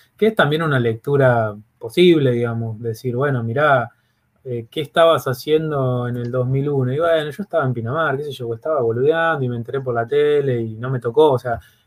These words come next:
no sufrí directamente nada, el dos mil uno nuestro, ¿no? Estoy hablando de un evento histórico que vos decís,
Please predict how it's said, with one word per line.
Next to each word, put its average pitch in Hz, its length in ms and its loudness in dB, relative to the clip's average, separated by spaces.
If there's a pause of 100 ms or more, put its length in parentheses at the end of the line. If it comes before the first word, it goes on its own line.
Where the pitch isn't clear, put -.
(120)
no 123 220 -8
sufrí 147 600 -6
directamente 127 880 0
nada, 120 640 -2
el 107 60 -20
dos 120 160 0
mil 127 160 2
uno 139 140 0
nuestro, 131 360 -2
¿no? 135 100 -6
Estoy 127 160 -8
hablando 131 280 0
de 120 60 -2
un 127 160 -6
evento 135 280 -4
histórico 147 440 0
que 127 60 -6
vos 131 160 -2
decís, 139 220 -14